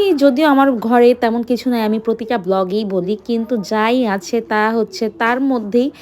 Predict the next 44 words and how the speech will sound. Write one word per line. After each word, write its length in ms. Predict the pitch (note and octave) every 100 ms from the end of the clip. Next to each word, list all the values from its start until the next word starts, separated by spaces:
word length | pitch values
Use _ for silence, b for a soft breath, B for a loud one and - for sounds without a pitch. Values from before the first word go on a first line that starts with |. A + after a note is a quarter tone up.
| B B -
সাধ্যের 340 | C4+ B3 D4 D#4+
মধ্যেই 260 | D#4 C#4+ C4+ A3+
যা 80 | G#3 G3+
আছে 180 | - C4+ A#3
তাই 140 | G#3+ A3
একটু 180 | G#3+ - A#3
টুকটাক 300 | B3 - B3 -
করে 140 | A#3 G#3+
গুছিয়ে 280 | F3+ G3+ C4+ B3
রাখতে 220 | A3 - G#3+
পছন্দ 320 | G3+ - G#3+ G#3+
করি। 240 | G#3 G#3+ G#3+ C#4+
যাই 180 | G4+ G4 F#3
আছে, 220 | - E3+ - B B B B D4
যে 100 | D4 C4+ C4
থাকুক 240 | D4 - D4
না 40 | D4
কিছু 160 | A#3+ - G#3+
একটা, 160 | - G3+ C4+
কিন্তু 240 | C#4 D4+ B3
গুছানো 340 | A3 A3 C4+ C4+
গাছানো 260 | C#4 C#4 C#4
থাকলে 280 | B3+ A#3+ B3+
না 40 | B3 G#3+
একটা 240 | _ A#3+ A#3
চোখের 280 | B3 A#3+ C4+ - A#3+
অন্যরকম 440 | A3+ A#3+ A#3+ A#3+ A3+
একটা 140 | A#3 A3+
শান্তি 320 | A3+ G3+ G3+
লাগে। 320 | G#3 F#3+ F3+ C#4 B B B B3 A#3+
আপনারা 300 | C4 D4+ D4+ D4 - -
কে 120 | D4 C#4+
কে 80 | C#4+ A3+
আছেন 220 | G#3+ B3 B3
যে 80 | G#3+ G#3 F#3
ঘর 120 | G3+ G3
গুছাতে 280 | A3+ B3 -
পছন্দ 280 | G3+ - G#3+ G#3 G#3
করেন? 200 | G3+ A#3 -
আর 80 | B3 C4+
আমার 140 | C#4+ C4+
তো 60 | C#4+
ঘর 280 | A3 A3+ A#3+ A#3
গুছাতে 320 | B3 C4 B3+